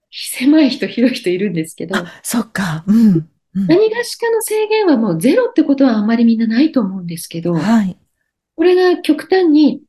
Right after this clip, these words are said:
Speaker 1: やっぱりこう、こうでなければいけない。
Speaker 2: うん。
Speaker 1: 社会人としてとか、妻としてとか、おん-、なんか、大人としてとか。
Speaker 2: うん。
Speaker 1: なんか、その役割みたいなのにとらわれたり、人からどう見られるかを気にしていると、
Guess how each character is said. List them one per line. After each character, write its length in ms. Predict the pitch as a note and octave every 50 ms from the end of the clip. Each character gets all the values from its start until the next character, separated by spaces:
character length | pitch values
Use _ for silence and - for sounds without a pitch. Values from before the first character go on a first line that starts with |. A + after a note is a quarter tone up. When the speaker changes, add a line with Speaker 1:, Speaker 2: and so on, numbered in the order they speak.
| _ _ -
Speaker 1:
や 100 | - A#3+
っ 20 |
ぱ 120 | A#3+ E4 E4+
り 100 | D4 A#3+
こ 320 | C4+ F#3+ F3+ D#3+ - -
う、 40 | _ _ _ _ -
こ 160 | - A#3 C4
う 60 | C4+
で 100 | C4+ A3
な 140 | G#3 A#3 A#3
け 100 | A#3+ A#3+
れ 100 | A#3+ G#3
ば 60 | F#3+
い 100 | F3 E3+
け 140 | E3+ E3+ E3
な 160 | D#3 D#3+ E3+
い。 160 | G#3+ C#4 - _ _ _ _ -
Speaker 2:
う 80 | A3+ A#3+
ん。 40 |
Speaker 1:
社 180 | A#3 G3 B3 B3+
会 100 | - - - B3 B3+
人 200 | - A#3+ A#3+ A3
と 120 | - G#3+ G#3+
し 100 | - -
て 160 | - G3 -
と 100 | - E3
か、 140 | - E3+ E3+
妻 320 | - - C4+ C4 B3+ A#3
と 160 | A#3 - F3+
し 80 | F3 -
て 140 | - F3+ F3
と 80 | F3
か、 120 | - - -
お 100 | G#3 A#3
ん-、 200 | A3+ G#3+ - -
な 160 | G3+ G3+ F#3+
ん 40 | F3
か、 200 | F3 E3 D#3+ - _ _ _ _ _ _ _ _ _ -
大 120 | G3+ G#3
人 320 | A3 A#3+ A#3+ A#3 A#3+ A#3
と 140 | A#3 C4 B3
し 120 | A#3+ - -
て 100 | C#4 C4+
と 160 | - F3+ F3
か。 320 | - - F3+ E3+ E3 E3+ _ -
Speaker 2:
う 80 | A3
ん。 220 | G#3+ G#3+ G3+ F#3+ - _ _ _ _ _ _ _ _ -
Speaker 1:
な 120 | C#4 C#4
ん 100 | C4 C4+
か、 240 | - G#3+ G3+ F#3+ F#3+
そ 160 | - - D#4
の 120 | D4+ D#4+ D#4+
役 320 | D4 C#4+ D4 C#4+ - F4
割 180 | F#4 F#4 F4+ E4+
み 140 | D#4+ C#4+ -
た 160 | B3 A#3+ A#3
い 80 | A#3
な 120 | A3+ A3+ A3
の 140 | G#3+ G#3+ G3+
に 160 | G3+ G#3+ G#3+
と 140 | - A#3+ A#3
ら 100 | A#3 A#3
わ 120 | A#3+ A#3+
れ 120 | A#3 G3+
た 120 | G#3 - F3
り、 160 | F#3 F#3 F3+
人 260 | F3 - - C#4 C4+
か 120 | C4+ C#4+ C#4
ら 140 | C#4 C4+
ど 140 | B3+ D4+ D#4
う 40 | C#4+
見 140 | B3+ A3 G#3
ら 100 | G#3+ G#3+
れ 100 | G#3 G3+
る 100 | G3+ G3
か 120 | - F#3
を 80 | F3 E3+
気 160 | - - G#3+
に 120 | G#3 G#3+
し 80 | G#3+ -
て 80 | - G3+
い 60 | F#3+
る 120 | F3+ F3
と、 240 | E3+ F3 E3 D#3+